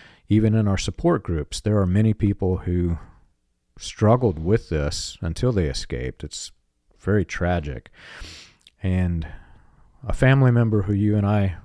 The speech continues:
recently lost, my cousin Marcus, as I was going through the most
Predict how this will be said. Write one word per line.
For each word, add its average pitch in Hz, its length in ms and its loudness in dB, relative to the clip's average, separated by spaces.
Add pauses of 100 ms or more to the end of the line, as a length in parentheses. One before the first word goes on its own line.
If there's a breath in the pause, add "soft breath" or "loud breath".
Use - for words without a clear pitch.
recently 95 480 2
lost, 78 420 -4
my 85 120 -2
cousin 85 300 -2
Marcus, 92 560 -2 (640 loud breath)
as 92 100 0
I 117 100 6
was 127 160 6
going 123 280 6
through 120 340 4
the 101 80 0
most 107 580 0